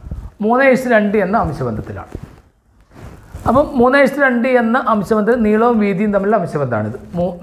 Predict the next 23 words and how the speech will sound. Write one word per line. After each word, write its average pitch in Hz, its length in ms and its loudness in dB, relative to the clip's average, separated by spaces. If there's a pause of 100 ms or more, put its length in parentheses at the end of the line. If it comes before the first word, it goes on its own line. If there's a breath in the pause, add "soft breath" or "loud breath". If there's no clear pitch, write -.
(120)
നീളവും 196 400 2
വീതിയും 175 280 0
തമ്മിലുള്ള 175 260 2
അംശബന്ധം 151 480 -2 (540 loud breath)
three 202 240 4
is 139 120 -2
to - 120 -8
two 151 180 0
ആണ്. 85 120 -4 (1160 loud breath)
അതിൽ 254 140 2 (280)
നീളം 285 340 4 (480)
പതിനാറ് 254 380 2 (100)
പോയിന്റ് 233 220 0
അഞ്ച് 165 160 -6
എടുത്തു. - 220 -12 (720)
നമുക്ക് 180 280 0
നീളം 233 300 4
എത്ര 294 140 -2 (100)
എടുക്കാം, - 280 0
പക്ഷേ 185 160 2 (100)
വീതി 220 280 -2 (280)
ഈ - 20 -4 (320)
ഒരു 220 120 2